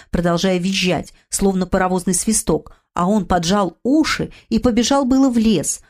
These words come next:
но тут я изловчился и выстрелил ему в плечо. Выстрел грянул и рассыпался громовым раскатом в горах. Слон повалился на землю. Я думал, он убит наповал.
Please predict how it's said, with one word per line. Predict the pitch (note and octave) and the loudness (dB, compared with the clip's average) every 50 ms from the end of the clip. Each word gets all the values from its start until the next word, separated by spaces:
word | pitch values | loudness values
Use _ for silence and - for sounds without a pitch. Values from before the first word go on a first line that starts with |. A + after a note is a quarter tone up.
| _ _ - | _ _ -2
но | E3+ F3+ G3 | -2 -2 0
тут | - C4 C4 - - | 2 0 0 0 -2
я | - F3+ G#3+ G3+ F#3 - - | -2 -2 0 0 0 -2 -2
изловчился | F#3+ E3+ E3+ D#3+ C#3+ - - - - D4 C#4+ C4+ - - B3 | -2 0 0 0 0 -2 -4 -2 0 2 2 2 0 0 -2
и | - - _ - G3 D#3+ | -2 -4 _ -2 -2 -2
выстрелил | C3+ C#3+ E3+ B3 C4 - - - A3 G#3 A3+ A3 G3+ | -2 0 2 2 2 2 0 -4 -2 0 0 0 0
ему | F#3+ D#3+ D3 C#3+ D#3 E3 E3 _ _ | 0 0 0 0 -2 -4 -6 _ _
в | _ - | _ -8
плечо. | - C#3 - - - C#3+ C#3 C#3+ _ _ _ _ _ _ _ _ _ _ _ _ _ - | -8 -8 -6 -4 -4 -4 -4 -6 _ _ _ _ _ _ _ _ _ _ _ _ _ -12
Выстрел | D#3+ C#3+ F#3 B3+ C4 - - - A#3 A#3+ A3+ A3+ - _ | -4 0 0 0 0 0 -2 -2 -2 -2 -2 -4 -10 _
грянул | - - - F3+ F3 D#3 D3 D3+ - - - _ _ _ _ _ _ - | -6 -2 0 0 0 0 -4 -6 -8 -12 -16 _ _ _ _ _ _ -4
и | A3+ A#3+ | -2 -2
рассыпался | A3 F3+ D#3+ - - - B3 B3 - - A3 G#3+ - - G3+ | 0 0 -2 -2 -2 0 -2 -2 0 -2 -2 -2 -2 -4 -4
громовым | E3 D#3 D3+ C#3+ C#3 C#3+ C#3 G3 G#3+ G#3+ | -2 -2 -2 -2 -2 0 0 0 0 0
раскатом | F3+ E3+ E3+ - - C#3+ C#3 - D3+ D3 | 0 -2 -2 -2 -4 -4 -4 -2 -4 -4
в | D3 | -2
горах. | - D3 C#3+ C#3+ C#3+ D3 - _ _ _ _ - | -2 -4 -2 -2 -4 -8 -12 _ _ _ _ -8
Слон | - - - E3+ F3 G#3 A#3 A3+ | -6 -4 0 0 2 2 0 0
повалился | A3 G3+ E3+ E3 D#3+ D3+ D3+ D#3 - - - D#3+ | -2 -2 -2 -2 0 0 -2 -2 -2 -4 -2 -2
на | E3 D#3+ | -2 -2
землю. | D#3 D#3 D3+ D3 C#3 D3 D3+ E3+ E3+ - _ _ _ - _ - | -2 -2 -2 -2 0 -2 -2 -6 -8 -12 _ _ _ -20 _ -4
Я | E3+ F#3+ F#3+ | -2 -2 0
думал, | F3+ G#3+ A3+ A#3+ B3 A#3+ A3+ - - | 0 0 0 2 2 0 0 -4 -4
он | - A3+ B3+ B3 | -2 0 0 2
убит | A#3+ F#3+ D#3 F3+ F3+ - | 0 0 0 -4 -4 -4
наповал. | F3+ E3 - E3+ D#3+ D#3 D3+ - F#3+ - | -6 -2 -2 -2 -2 0 -2 -4 -4 -10